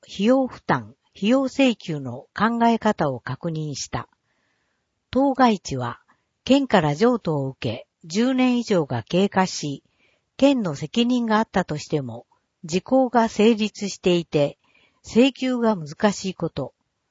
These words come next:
請負業者が直接撤去を行うこと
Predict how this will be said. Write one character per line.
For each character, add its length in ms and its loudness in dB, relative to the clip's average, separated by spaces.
請 320 2
負 180 0
業 300 0
者 160 -4
が 260 -6
直 160 -6
接 340 0
撤 280 -2
去 180 0
を 80 -2
行 140 -8
う 240 0
こ 160 -10
と 240 -10